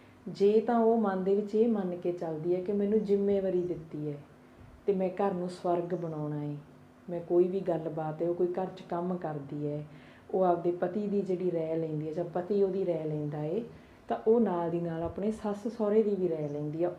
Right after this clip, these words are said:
ਉਹਨਾਂ ਨੂੰ ਵੀ ਵਿੱਚ ਜਦੋਂ ਇਨਵੋਲਵ ਕਰਦੀ ਹੈ, ਤਾਂ ਜਿਹੜਾ ਸੱਸ ਸਹੁਰਾ ਹੁੰਦਾ, ਉਹਨਾਂ ਨੂੰ ਖੁਸ਼ੀ ਹੁੰਦੀ ਹੈ ਕਿ ਹਾਂ,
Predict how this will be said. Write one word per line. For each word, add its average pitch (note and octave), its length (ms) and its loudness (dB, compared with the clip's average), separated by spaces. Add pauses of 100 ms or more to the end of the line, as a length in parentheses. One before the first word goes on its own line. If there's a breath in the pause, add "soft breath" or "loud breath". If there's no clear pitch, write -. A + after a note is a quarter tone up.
ਉਹਨਾਂ A3+ 340 2
ਨੂੰ A#3 100 4
ਵੀ A3 80 6
ਵਿੱਚ F#3+ 240 -4
ਜਦੋਂ F3 540 0
ਇਨਵੋਲਵ E3 520 0
ਕਰਦੀ C#3+ 500 -6
ਹੈ, D3 140 -6 (380 loud breath)
ਤਾਂ G#3+ 100 4
ਜਿਹੜਾ G3 280 0
ਸੱਸ F3+ 260 -6 (200)
ਸਹੁਰਾ F3+ 240 -2
ਹੁੰਦਾ, E3+ 240 -4
ਉਹਨਾਂ F#3 160 -4
ਨੂੰ G3+ 180 -4
ਖੁਸ਼ੀ G#3+ 420 0
ਹੁੰਦੀ D#3+ 420 -4
ਹੈ F3 160 -2 (380 loud breath)
ਕਿ G#3+ 140 6
ਹਾਂ, E3+ 280 -4